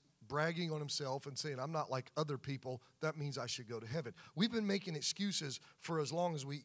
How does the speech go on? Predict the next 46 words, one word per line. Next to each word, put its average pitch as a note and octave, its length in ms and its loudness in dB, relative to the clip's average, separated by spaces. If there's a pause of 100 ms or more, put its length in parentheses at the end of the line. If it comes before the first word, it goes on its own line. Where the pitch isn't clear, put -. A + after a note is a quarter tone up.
can. G3 320 0 (180)
And F3 60 4
a - 20 6
lot G3+ 180 8
of C4 60 2
people G#3 240 4
do G#3 180 2
good, F3+ 520 4
and C#3+ 180 -2 (240)
they F3 140 4
keep G3 240 -4
s-, - 300 0
some G3 200 2
kind F#3+ 240 -2
of C#3+ 100 -6 (100)
moral F3 420 4
rules, E3+ 480 4
you F3 100 0
know, E3 200 4
and E3 60 -2
they F3 120 0
think F3+ 240 -8
that'll E3+ 180 -2
make E3+ 180 -4
'em D#3 140 -4
right D3+ 160 0
with C3+ 140 -8
God. E3+ 240 4
But C3+ 80 -4
listen, D#3 340 2 (320)
doing A#3+ 320 6
good G#3 220 6
to - 120 2
others, F#3+ 380 2 (220)
keeping A#3+ 420 2
c-, - 120 -8
some G#3+ 260 4
set G#3 260 6
of F3 80 0
moral F3+ 480 6
rules F#3 680 0 (320)
may G#3+ 360 4
make A3 420 2
you G3+ 180 6 (160)
outwardly G#3 560 8
righteous, G3+ 600 -6